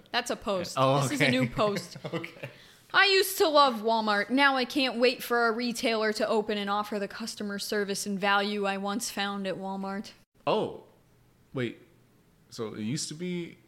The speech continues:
Speaker 2: he used to like Walmart and now he doesn't
Speaker 1: Yeah,
Speaker 2: anymore?
Speaker 1: 'cause of their customer service and value.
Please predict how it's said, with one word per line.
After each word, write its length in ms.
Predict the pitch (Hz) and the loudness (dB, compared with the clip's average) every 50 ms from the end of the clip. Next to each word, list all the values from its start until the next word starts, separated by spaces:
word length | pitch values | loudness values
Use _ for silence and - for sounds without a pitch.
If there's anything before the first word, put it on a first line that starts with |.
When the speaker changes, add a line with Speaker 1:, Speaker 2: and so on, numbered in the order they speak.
| _ _ _ | _ _ _
Speaker 2:
he 160 | 143 123 127 | -12 -10 -8
used 180 | 147 170 - - | -8 -6 -6 -6
to 40 | 180 | -6
like 140 | 180 175 180 | -6 -6 -6
Walmart 440 | 185 185 185 190 190 190 180 - 123 | -6 -6 -4 -4 -4 -6 -6 -6 -8
and 120 | 117 113 117 | -10 -10 -8
now 120 | 120 123 | -8 -6
he 80 | 123 117 | -6 -4
doesn't 320 | 117 123 139 160 156 - - - - | -4 -4 -6 -6 -10 -14 -16 -12 -8
Speaker 1:
Yeah, 200 | 220 214 208 208 | -4 -2 0 0
Speaker 2:
anymore? 160 | 202 175 170 | 0 -2 -4
Speaker 1:
'cause 180 | 175 214 196 196 | -6 -6 -6 -6
of 80 | 196 190 | -4 -4
their 120 | 196 190 | -6 -6
customer 460 | 190 - 208 208 - 208 202 196 196 | -6 -8 -10 -8 -8 -10 -10 -10 -10
service 480 | 190 - - 196 196 185 185 185 - 190 | -10 -8 -8 -8 -6 -6 -8 -8 -8 -8
and 140 | 175 175 165 | -10 -8 -8
value. 580 | 180 185 185 190 190 185 175 170 165 - 160 | -6 -4 -4 -2 -2 -2 -4 -4 -6 -8 -10